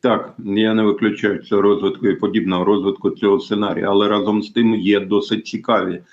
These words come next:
е, цікава інформація безпосередньо з території самої країни-окупанта. Мовиться про те, що в російських колоніях наразі припинене вербування так званого спецконтингенту К для поповнення особового складу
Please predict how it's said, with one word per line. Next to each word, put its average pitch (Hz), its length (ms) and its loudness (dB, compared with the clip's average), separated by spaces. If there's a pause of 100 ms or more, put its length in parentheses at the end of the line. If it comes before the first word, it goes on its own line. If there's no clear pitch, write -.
(380)
е, 107 100 0
цікава 107 420 0
інформація 113 680 -2
безпосередньо 101 760 -2
з - 340 -12 (280)
території 107 500 0
самої 107 380 0
країни-окупанта. 90 1000 -4
Мовиться 113 380 0
про 117 200 -2
те, 120 240 -2
що - 340 0
в 98 60 0
російських 104 560 -2
колоніях 127 560 2 (380)
наразі 110 440 2
припинене 95 640 -2
вербування 95 1200 0
так 90 140 -6
званого 90 420 0
спецконтингенту 92 1120 -6
К 113 200 -2
для 101 180 -2
поповнення 92 600 -4
особового 92 480 -4
складу 107 580 0